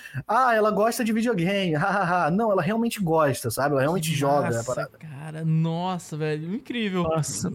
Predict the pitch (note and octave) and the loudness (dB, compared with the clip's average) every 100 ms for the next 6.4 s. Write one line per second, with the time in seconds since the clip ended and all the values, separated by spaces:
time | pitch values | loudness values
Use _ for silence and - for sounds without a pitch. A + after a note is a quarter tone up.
0 | - E3 F3+ F3+ F3 - F3 E3+ G#3 G#3 | -6 -2 2 4 2 0 0 2 4 4
1 | G#3 E3+ D#3 D#3 - - G#3 B3+ B3+ D#3 | 4 2 2 -2 -4 0 2 2 2 2
2 | D3 E3 F3 F#3 F#3 G#3 - G#3 G#3 C3+ | 2 2 2 0 0 -2 -2 0 2 0
3 | - - - G3+ D3 D3 - D3 C3+ - | -2 -4 -2 0 2 0 -2 2 2 0
4 | - - F3+ D#3+ D3 C#3 F3+ E3 - D3 | -6 -12 -6 0 2 2 0 0 -4 -2
5 | D#3 D#3 D#3+ F#3 E3+ F3+ C#3 C#3 C#3+ D3+ | 0 0 0 2 2 2 2 0 -2 -2
6 | D3 F3 D#3 F3+ | 0 0 0 -2